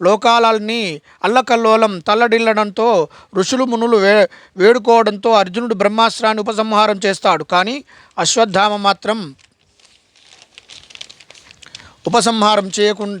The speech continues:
చేయడం తెలియదు. అందువల్ల ఆ అస్త్ర ప్రభావం ఉత్తర గర్భంపై పడడం, ఆ శిశువు మరణించడం జరిగింది.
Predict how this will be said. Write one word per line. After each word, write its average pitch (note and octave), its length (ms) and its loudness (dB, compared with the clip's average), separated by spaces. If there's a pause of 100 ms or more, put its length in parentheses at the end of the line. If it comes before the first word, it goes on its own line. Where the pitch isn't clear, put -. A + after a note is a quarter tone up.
(100)
చేయడం G#3+ 320 -2
తెలియదు. G3 420 -4 (240)
అందువల్ల F3+ 580 0 (340)
ఆ C4+ 140 4
అస్త్ర B3+ 200 -2
ప్రభావం G#3+ 540 0
ఉత్తర A#3+ 420 -6
గర్భంపై G#3+ 420 -2
పడడం, G#3+ 480 2 (360)
ఆ D4 120 2
శిశువు B3 340 -4
మరణించడం G#3+ 680 -2
జరిగింది. F3+ 500 -4